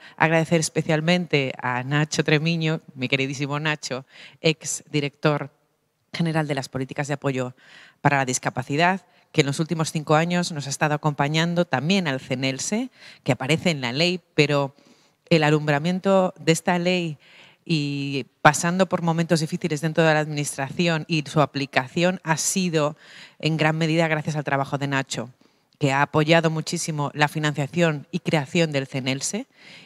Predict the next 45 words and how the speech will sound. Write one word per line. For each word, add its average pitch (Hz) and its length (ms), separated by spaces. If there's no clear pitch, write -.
y, 135 640
y 143 120
que 131 340
gracias 147 340
a - 40
eso 160 160
ha 151 40
podido 147 540
el 131 120
propio 147 300
centro 151 420
desarrollarse 139 640
a - 20
lo 127 60
largo 131 120
de 131 40
ese 123 140
tiempo. 120 360
Así - 160
que 151 80
muchísimas 170 560
gracias 175 480
por 151 140
el 143 60
apoyo 160 260
constante 151 480
que 147 60
has 135 100
mostrado, 143 420
Nacho, 135 400
y 151 100
también 160 420
hoy 185 240
por 151 260
buscar 165 320
un 185 140
hueco 185 260
en 160 100
tu 143 120
agenda 170 360
apretadísima, 156 800
que 147 120
sabemos 139 380
que 160 100
tienes, 160 420